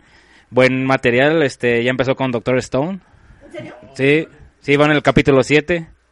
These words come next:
Speaker 1: Empezó en agosto la transmisión de Doctor Stone y van a empezar a transmitir la segunda temporada de One Punch Man,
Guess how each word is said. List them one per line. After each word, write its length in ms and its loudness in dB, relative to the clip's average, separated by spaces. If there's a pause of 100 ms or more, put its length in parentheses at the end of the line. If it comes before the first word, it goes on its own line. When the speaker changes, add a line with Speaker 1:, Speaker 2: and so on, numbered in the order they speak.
(800)
Speaker 1:
Empezó 800 4
en 260 4
agosto 400 0
la 120 2
transmisión 320 -4
de 60 0
Doctor 220 -2
Stone 360 -2
y 380 2
van 200 4
a 40 -2
empezar 360 0
a 60 0
transmitir 500 -6
la 240 -2
segunda 400 -4
temporada 420 0
de 120 0
One 200 -4
Punch 280 -2
Man, 340 -2